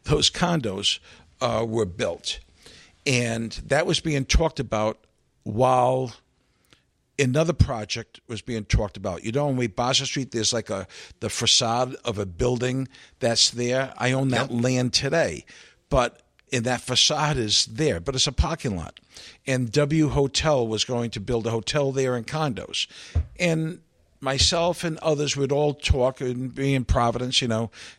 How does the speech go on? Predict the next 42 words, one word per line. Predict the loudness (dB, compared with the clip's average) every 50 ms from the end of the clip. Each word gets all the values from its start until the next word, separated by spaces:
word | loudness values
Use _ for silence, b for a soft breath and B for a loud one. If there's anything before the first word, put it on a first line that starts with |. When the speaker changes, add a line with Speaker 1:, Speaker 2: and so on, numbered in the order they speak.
| B -2
Speaker 1:
we | 0 2
don't | 2 2 2 4
have, | 4 4 4 2 0 -2 -6 -8 -8 -4
you | -2 0
know, | 0 2 2
Major | 2 2 2 2 2 2
League | 0 0 0 0
Baseball | 0 2 2 0 0 0 -2 -2 -2
here, | -2 0 0 0
so | 0 0
we | 0 -2 -2 -2
talk | -2 0 0 0 0 0
politics | 0 0 0 0 -2 -2 -4 -2 -2 0
and | 0
we | 0 -2
talk | 0 0 0 0 -2 -4 -2 0
business | 0 2 2 2 2 2 0 0
and | 0 -2
gossip. | 0 0 0 2 2 0 0 0 -2 -10 -12 -14 B B B B B B B B B B B B B
And | 2 2 4 4
so | 4 2
we | 2 4 4 4
all | 4 4 4
said, | 4 4 4 2 0 -4
you | -8 -6
know, | -4 -2 -2 -2 -4 -6 _ _ _ _ _ _ _ _ -20 _ 0 2
only | 4 6 6 4
one | 4 4 2 2
of | 2
those | 2 2 2 0
projects | 0 0 0 2 0 0 -2 -2 -2
will | -2 -2 -2
happen. | -2 -4 -4 -4 -8 -14 -16 -16 _ _ _ _ _ _ _ _ _ _ _ _ _ _ _ _ 0
And | 2 2 2 2 -2 -4 -4
the | -4 -4
conventional | -2 0 0 2 2 4 4 4 2 2 0
wisdom | 0 0 0 2 0 0 0
was | 0 -2 -2
true. | -2 -2 -2 -2 -2 -2
Only | 0 0 0
one | 0 0 0 -2 -2 -2
happened, | -2 0 0 0 0 -2 -4 -4 -6